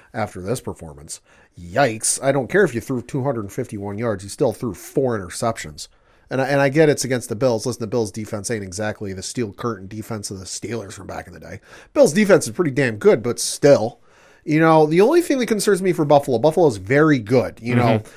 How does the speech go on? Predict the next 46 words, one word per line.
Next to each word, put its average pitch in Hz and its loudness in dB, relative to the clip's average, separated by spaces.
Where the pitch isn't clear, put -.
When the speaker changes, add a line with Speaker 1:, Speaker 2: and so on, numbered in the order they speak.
Speaker 1:
Josh 143 6
Allen, 143 2
three 139 -2
sixty-six. 120 -2
Their 117 -2
receiving 131 -4
core 120 0
is 101 -6
doing 120 -2
phenomenally 127 -2
right 113 0
now. 110 -4
Diggs 135 0
had 120 0
one 127 -2
sixty-two 123 -4
for 110 -4
one 117 -4
touchdown. 110 -4
Gabriel 120 0
Davis, 120 -4
hundred 131 -2
and 110 -6
five 117 0
with 110 -8
no 120 -2
touchdowns. 113 -4
You 117 -4
know, 110 -2
so - -10
they're 131 0
doing, 123 -4
firing 117 -2
on 110 -4
all 139 2
cylinders. 131 -2
The 110 -10
only 277 2
thing 254 -4
that 220 -4
concerns 180 0
me 123 -2
is 110 -6
their 110 0
run 101 -8
game. 85 -18